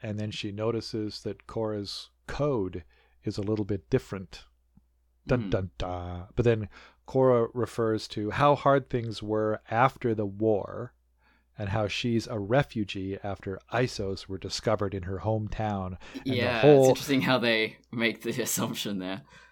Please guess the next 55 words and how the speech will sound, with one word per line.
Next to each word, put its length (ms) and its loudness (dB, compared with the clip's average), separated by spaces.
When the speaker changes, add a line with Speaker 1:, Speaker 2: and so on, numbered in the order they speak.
Speaker 1:
Yeah, 220 6
and 80 0
the 60 -2
whole 340 8
city 400 4
fell 300 2
victim 420 0
to 100 -6
the 120 -8
purge 600 2
that 140 -2
happened 540 -4
after 360 -4
Isos 460 -2
showed 280 -6
up 180 -10
in 60 -8
her 100 -10
town. 280 -6
So 140 -2
we 240 2
know 380 2
that 180 -12
Korra's 380 -6
an 80 -10
Iso, 500 -10
but, 180 -10
but 180 -4
Paige 280 4
Speaker 2:
Hmm. 40 4
Speaker 1:
is, 180 0
uh, 520 -2
I, 40 -14
I 140 -12
forget, 400 -2
I 60 -4
don't 140 -2
know, 240 -4
I 40 -6
don't 160 -4
know 80 -2
if 100 -8
we 60 -6
got 180 -2
the 100 -6
names 320 -6
of 100 -10
her 100 -10
friends 360 -10
yet, 220 -8
but 100 -6
her, 140 -6
her 140 -8
female 400 -4
friend 360 -8